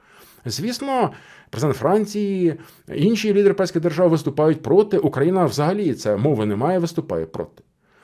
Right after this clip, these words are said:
А тим часом вчора ввечері російські змі повідомляли такі гучні новини, що Путін привітав Сі Цзіньпіна, китайського лідера, з днем народження, також такі, е, бравади. Крім того, не лише Путін, а й Лукашенко.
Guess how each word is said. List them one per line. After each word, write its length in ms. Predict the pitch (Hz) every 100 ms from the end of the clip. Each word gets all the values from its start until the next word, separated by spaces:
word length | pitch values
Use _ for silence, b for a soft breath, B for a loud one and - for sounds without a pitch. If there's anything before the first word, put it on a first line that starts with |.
| b b b -
А 360 | 147 165 165 156
тим 160 | 151 151
часом 600 | 190 233 220 233 226 202 B B
вчора 280 | - 139 120
ввечері 380 | 104 196 214 180
російські 400 | 139 147 139 107
змі 200 | 101 147
повідомляли 520 | 135 113 110 135 135
такі 180 | 113 117
гучні 300 | 107 120 135
новини, 500 | 107 80 76 80 123 b b b b
що 180 | -
Путін 440 | 87 202 214 226 190
привітав 600 | 123 131 139 170 165 127
Сі 100 | 104
Цзіньпіна, 800 | 101 95 180 208 202 190 123 98
китайського 460 | - 143 127 - 87
лідера, 320 | 175 190 185
з 60 | 135
днем 220 | 156 120
народження, 680 | 85 147 175 185 180 175 135
також 440 | 131 123 110 87
такі, 420 | 87 - 104 90 B B B B 85
е, 180 | 87
бравади. 720 | 85 87 85 180 202 185 180 170 b b
Крім 260 | - 135 196
того, 420 | 190 151 120 104
не 100 | 98
лише 300 | 104 104 196
Путін, 400 | 202 208 202 180 -
а 100 | 123
й 40 |
Лукашенко. 800 | 113 104 - 156 190 185 185 180